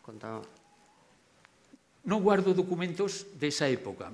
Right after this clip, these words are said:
Speaker 2: pero de esto me di cuenta no hace mucho, ¿eh? No hace mucho. Observé que guardaba un, un folletito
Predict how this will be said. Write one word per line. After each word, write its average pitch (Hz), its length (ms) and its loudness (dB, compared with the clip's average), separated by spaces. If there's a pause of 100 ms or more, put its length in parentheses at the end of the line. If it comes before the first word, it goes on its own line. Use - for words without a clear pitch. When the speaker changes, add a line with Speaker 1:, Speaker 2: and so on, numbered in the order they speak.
Speaker 2:
pero 170 260 2 (880)
de 156 180 -2
esto 180 220 0 (200)
me 139 460 -8
di 151 120 -6
cuenta 175 360 -4
no 156 160 -2
hace 151 160 -2
mucho, 113 360 -6
¿eh? 170 100 -8 (160)
No 147 100 -4
hace 135 160 -4
mucho. 104 300 -12 (2250)
Observé 160 800 -4 (400)
que 151 100 -2
guardaba 143 840 0
un, 143 420 -6
un 147 240 -10
folletito 151 640 -6